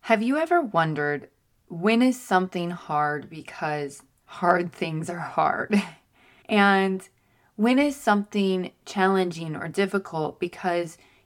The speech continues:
you need a system or a practice in place to make that hard thing easier? Or maybe you've asked yourself,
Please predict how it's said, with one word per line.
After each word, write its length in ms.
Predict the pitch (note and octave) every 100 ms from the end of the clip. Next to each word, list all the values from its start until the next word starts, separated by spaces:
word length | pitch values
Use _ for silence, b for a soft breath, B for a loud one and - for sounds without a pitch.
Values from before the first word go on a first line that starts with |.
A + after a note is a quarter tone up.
| b
you 160 | G3
need 320 | G3+ G3 G3+ G#3
a 80 |
system 760 | F#3+ - F#3+ F#3+ - E3 D3+ D3+
or 160 | E3+ D#3+
a 80 | D#3+
practice 580 | - G#3 A3+ F3+ E3+
in 140 | D#3+ D#3
place 500 | - D3+ D3 C#3+ - b b b b
to 120 | - G3
make 440 | F#3 F#3 F#3+ -
that 320 | E3+ D3+ E3+
hard 440 | - E3 D3 C#3+ -
thing 320 | C#3+ C#3 -
easier? 680 | - E3 C3 C3+ - - - _ b b
Or 80 | G#3+
maybe 240 | G#3+ A3+
you've 240 | A#3 A#3 -
asked 340 | F3 F#3+ F#3+ -
yourself, 680 | F#3+ - D#3+ D#3 D#3 -